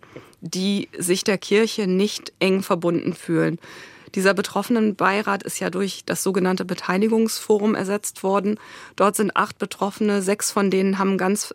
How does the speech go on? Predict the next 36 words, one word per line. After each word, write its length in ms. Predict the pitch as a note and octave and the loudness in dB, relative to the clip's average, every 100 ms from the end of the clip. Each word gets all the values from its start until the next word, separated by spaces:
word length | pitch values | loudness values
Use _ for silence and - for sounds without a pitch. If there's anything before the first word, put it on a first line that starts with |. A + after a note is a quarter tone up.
| - | -2
enges 260 | F#3+ G3+ | 0 0
Verhältnis 500 | - F#3 F#3+ - F#3+ | -2 0 0 0 -4
zur 140 | - E3+ | -4 -2
Kirche, 380 | - G3 G3+ F3+ | 0 0 0 0
weil 120 | F3+ | 0
sie 120 | E3+ | 0
dort 240 | E3+ F3+ | -2 0
arbeiten 520 | D#3+ F3+ F#3+ F#3+ F3+ F3 | 2 4 2 0 -2 -2
oder 220 | - F3 | -2 -2
familiär 480 | - F3 E3+ F#3 F#3+ | -2 0 2 2 2
gebunden 540 | F#3+ E3+ E3 - E3+ | 2 2 0 0 -2
sind. 320 | D#3 E3 G3+ - - - - - - - _ | 2 0 0 -8 -20 -20 -20 -20 -20 -20 _
Und 340 | F#3+ F#3+ F#3 | 4 4 4
es 120 | - | 0
gibt 180 | - F#3+ | 0 0
eigentlich 300 | D3 E3 - | 0 0 0
nur 120 | F#3 | 0
einen 220 | A#2 F3 F#3+ | 2 2 0
Betroffenen 640 | F#3 - F3 E3+ E3 E3+ - - - - - _ | -2 -4 -2 2 2 0 -4 -20 -20 -20 -20 _
dort, 440 | E3 E3+ - - | 4 4 0 -8
der 500 | - - E3+ E3+ E3+ - | -4 2 4 4 0 -2
nicht 220 | F3+ - | -4 -2
für 100 | F3+ | -4
die 80 | E3 | -4
Kirche 320 | - F3 - | -4 -2 0
arbeitet 640 | E3 D#3+ E3+ - D#3+ - - - _ _ | 0 0 -2 -2 -6 -6 -16 -20 _ _
und 220 | F3 E3+ | 0 0
selber 380 | - E3 E3 - | 2 2 2 0
in 100 | E3+ | -2
diesem 220 | D#3+ D#3+ | -4 -6
Kontext 420 | D#3+ E3 E3 - | -4 -4 -4 -6
betroffen 500 | - - D#3+ - E3 | -10 -4 -4 0 -2
ist. 280 | - D#3+ - - - - - - | 0 -4 -8 -20 -20 -20 -20 -6
Ich 160 | - G#3 | -2 2
glaube, 320 | A3 G#3 G#3 | 4 4 4
dass, 460 | F#3+ F#3 - - | 2 0 -2 -4